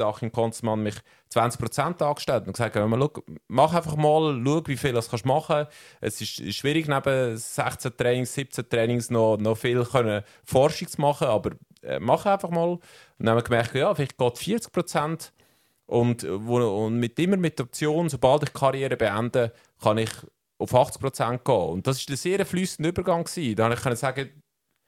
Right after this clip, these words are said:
"Du, schau, ich gebe morgen meinen Rücktritt bekannt, ähm,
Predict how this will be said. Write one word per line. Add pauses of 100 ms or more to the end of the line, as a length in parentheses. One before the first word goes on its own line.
(260)
"Du,
schau,
ich (1300)
gebe
morgen
meinen
Rücktritt
bekannt,
ähm,